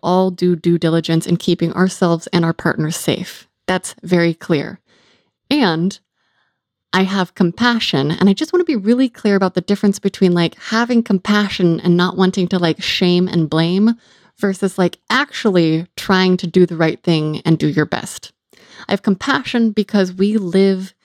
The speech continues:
in a society where talking about S T Is and sexual health for some reason is difficult. And it's bonkers because if you're the type of people that are going out and fucking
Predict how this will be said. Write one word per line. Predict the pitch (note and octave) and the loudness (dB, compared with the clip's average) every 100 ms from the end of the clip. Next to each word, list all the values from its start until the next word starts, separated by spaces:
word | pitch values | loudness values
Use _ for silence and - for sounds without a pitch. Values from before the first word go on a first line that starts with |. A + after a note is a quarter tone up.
| _ _ _ _ | _ _ _ _
in | G#3 A3+ | 0 0
a | |
society | - G#3 - F#3 F#3 F#3 F3+ | -2 -6 -2 2 2 2 2
where | F3 F3 | 2 -2
talking | - - A3 - G#3+ | -2 -2 -2 0 0
about | F#3+ F#3 F#3 - _ - | 2 0 0 -4 _ -2
S | F#3+ - | -2 0
T | F#3 | 0
Is | E3+ D#3+ D#3+ E3 E3 - | 2 4 2 0 -2 0
and | E3+ D#3+ | 0 2
sexual | F3 D#3+ F3 E3+ | -2 0 2 2
health | - D#3 E3 - _ _ _ | 2 0 0 -6 _ _ _
for | - G3 | -2 -2
some | - A#3 B3 A3 | 0 0 0 2
reason | A3+ G3 E3 D#3+ E3 | 2 2 0 0 0
is | E3+ E3 D#3 | 2 0 0
difficult. | D#3 - - - - - _ _ - - - _ _ _ _ _ _ _ | -4 -4 -6 -8 -10 -18 _ _ -20 -20 -20 _ _ _ _ _ _ _
And | A3 | 0
it's | B3 | 0
bonkers | F#3+ A3+ F4+ - - F#3 G3 | 0 -2 -2 -2 -2 -2 0
because | G#3+ - A3+ A3 A3 G#3 - _ _ _ _ _ _ _ _ _ _ _ _ _ _ _ - | -2 0 0 0 -2 -6 -18 _ _ _ _ _ _ _ _ _ _ _ _ _ _ _ -6
if | C4 B3 | -4 0
you're | B3+ D4+ | 2 0
the | F#4+ | 0
type | A#4+ G#4+ | 0 -2
of | E4 | -2
people | D4+ C#4+ B3+ | -2 2 2
that | A3 | 2
are | G3 | -2
going | F#3 G#3 A3+ A3+ | 0 2 2 2
out | G#3 - | 0 0
and | E3 | -4
fucking | - - B3+ C#4 - D#3 - A3 | -4 -2 0 0 0 0 0 -2